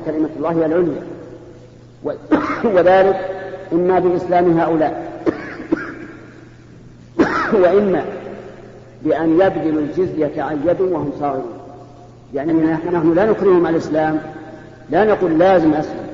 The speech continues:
لكن نقول: "لا بد أن يكون الإسلام هو الظاهر"، فإما أن تسلموا وحياكم الله، وإما أن تبقوا على دينكم، ولكن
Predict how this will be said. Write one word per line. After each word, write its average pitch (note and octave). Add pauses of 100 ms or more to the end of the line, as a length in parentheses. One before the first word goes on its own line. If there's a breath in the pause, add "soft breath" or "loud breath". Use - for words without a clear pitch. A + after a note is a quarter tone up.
(920)
لكن C#3+
نقول: D#3
"لا G3
بد G3
أن D#3+
يكون E3+
الإسلام E3
هو D3
الظاهر"، - (2000)
فإما F3+
أن E3+
تسلموا G3 (840)
وحياكم D#3
الله، B2+ (800)
وإما F3
أن F3
تبقوا E3+
على D#3
دينكم، G3 (160)
ولكن D#3+